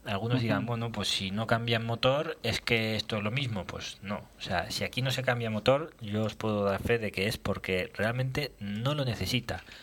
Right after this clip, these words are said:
Speaker 1: O sea, este es de esos motores que van tan bien y están tan bien hechos que es que es lo más que pueden hacerles eso ahora. Le sacan cinco caballos,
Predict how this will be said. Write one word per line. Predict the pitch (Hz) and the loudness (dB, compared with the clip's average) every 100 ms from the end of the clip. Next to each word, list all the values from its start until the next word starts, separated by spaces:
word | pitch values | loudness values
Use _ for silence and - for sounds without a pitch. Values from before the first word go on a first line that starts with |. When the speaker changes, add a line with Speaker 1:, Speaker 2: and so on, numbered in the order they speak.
| - | -6
Speaker 1:
O | |
sea, | - 95 | 2 2
este | 107 - 131 | 2 2 0
es | 120 | 2
de | 120 | 0
esos | 120 110 | 0 0
motores | 110 104 123 127 156 - - - - - - - | 0 2 4 4 2 -6 -14 -16 -16 -18 -16 -10
que | - 95 95 | -2 2 4
van | 110 127 | 4 4
tan | 131 120 | 2 2
bien | 95 85 90 - | 2 0 -2 -6
y | 98 | -4
están | 90 - 110 120 | 0 2 2 2
tan | 110 110 | 0 2
bien | 113 | 2
hechos | 110 110 123 | 2 2 0
que | - | 2
es | 113 | 0
que | - | 2
es | 113 110 | 2 4
lo | 101 | 2
más | 113 107 | 2 0
que | 113 | 0
pueden | 113 110 | 2 2
hacerles | 98 113 120 113 | 2 2 2 2
eso | 113 - 98 | 2 2 2
ahora. | 95 82 | 2 0
Le | |
sacan | 87 113 113 110 | 2 2 2 2
cinco | 117 113 107 110 | 0 0 4 6
caballos, | 104 120 131 165 - | 6 4 2 0 -2